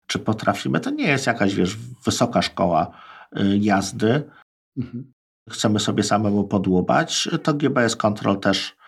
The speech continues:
Speaker 1: jest bardzo dobry. Możemy też kupić dedykowane kabelki, tak? Czyli mamy, podłączamy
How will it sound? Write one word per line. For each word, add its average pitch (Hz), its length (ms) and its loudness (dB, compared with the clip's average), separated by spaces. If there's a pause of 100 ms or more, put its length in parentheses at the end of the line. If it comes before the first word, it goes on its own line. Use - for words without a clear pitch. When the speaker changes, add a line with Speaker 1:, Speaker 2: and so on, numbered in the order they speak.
(520)
Speaker 1:
jest 90 520 0
bardzo 92 380 0
dobry. - 460 -2 (520)
Możemy 170 360 2
też 165 180 0
kupić 147 300 2
dedykowane 143 520 2
kabelki, 104 440 -2
tak? 139 200 0
Czyli 123 180 -2
mamy, 110 540 2 (100)
podłączamy 123 720 2